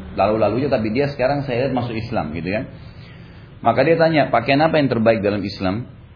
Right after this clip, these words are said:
Saya bilang, "Menggunakan jilbab, dan jilbab itu seperti ini," ya. Saya berikan gambaran, eh, gambaran pakaian jilbab itu seperti ini. Lalu kemudian dia pun pergi membeli langsung menggunakan pada saat itu, tahun sembilan puluh sembilan, masih di Indonesia belum ada yang pakai jilbab besar,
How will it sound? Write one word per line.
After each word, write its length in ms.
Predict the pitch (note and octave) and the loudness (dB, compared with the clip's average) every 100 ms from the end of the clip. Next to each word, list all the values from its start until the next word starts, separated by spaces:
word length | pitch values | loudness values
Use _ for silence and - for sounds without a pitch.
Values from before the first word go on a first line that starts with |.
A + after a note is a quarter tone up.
| - - | -20 -20
Saya 220 | - D#2 D#2+ | -12 -8 -4
bilang, 240 | G#2 A2 | -2 -2
"Menggunakan 480 | F2 D#2 E2+ F2 G#2 | -2 -4 -6 -6 -6
jilbab, 760 | G2+ C#3+ E2 F#2 - - - | -2 -2 0 -2 -2 -10 -12
dan 220 | E2+ E2+ | -8 -6
jilbab 320 | F2 F2+ F#2 G2+ | -4 -2 -2 -2
itu 160 | C#3+ | -6
seperti 320 | - F#2+ G2 | -8 -8 -6
ini," 260 | A2 A#2 F#2 C#2+ - | -4 -2 -2 -4 -14
ya. 420 | - D#2 - - - - - | -12 -12 -12 -20 -20 -20 -20
Saya 160 | - G2 | -6 -4
berikan 320 | G2+ A2+ A2+ | -2 -2 -2
gambaran, 420 | G2 F#2+ G#2+ B2 F3+ A3+ - - - - - | -2 2 4 4 0 -6 -12 -20 -20 -20 -18
eh, 280 | - F2+ F2+ E2+ F#2+ | -6 -4 -2 -4 -6
gambaran 480 | G2 G2+ G2+ A2 A#2 | -4 0 2 2 2
pakaian 320 | G2 G2+ G2 | -2 -2 -4
jilbab 240 | G2 G2+ G2 | -2 0 0
itu 120 | C3+ | -2
seperti 260 | A#2 F#2+ G#2+ | -4 -6 -6
ini. 120 | F#2+ D#2 - - | -6 -8 -12 -10
Lalu 160 | - C#3+ D#3 | -2 0 0
kemudian 340 | D#3 D3+ F3+ F#3 - - - - | -2 0 0 0 -6 -16 -20 -18
dia 240 | - B2 C#3 | -2 2 4
pun 220 | F3 F3+ | 2 0
pergi 260 | - B2+ E3+ | 0 0 0
membeli 400 | D#3+ C3+ C#3 D#3 | 0 0 2 2
langsung 320 | D3+ D3 D#3+ C3+ | 2 0 -2 -2
menggunakan 480 | B2+ B2+ C3+ D3 C3+ | 0 0 0 -2 0
pada 160 | A#2 A#2+ | 0 2
saat 180 | A#2 A#2 | 0 -2
itu, 220 | D3+ C#3 | -4 0
tahun 240 | A#2 A2+ | 0 -2
sembilan 240 | A#2 A2+ A2 | -2 -2 -2
puluh 160 | A#2 | -4
sembilan, 320 | A2+ A2+ C3+ C3 | -4 -2 0 2
masih 320 | A2 G2 A#2 | 0 0 -2
di 160 | G#2+ G#2+ | 0 -2
Indonesia 340 | A2 B2 B2+ | -2 -2 0
belum 160 | A2+ A2 | 0 2
ada 160 | A2 A#2 | 2 2
yang 140 | A2 | 0
pakai 160 | A#2+ A#2 | -2 -2
jilbab 300 | G#2 G2 F#2+ | -4 -2 -4
besar, 320 | G2 B2 G2+ | -2 0 0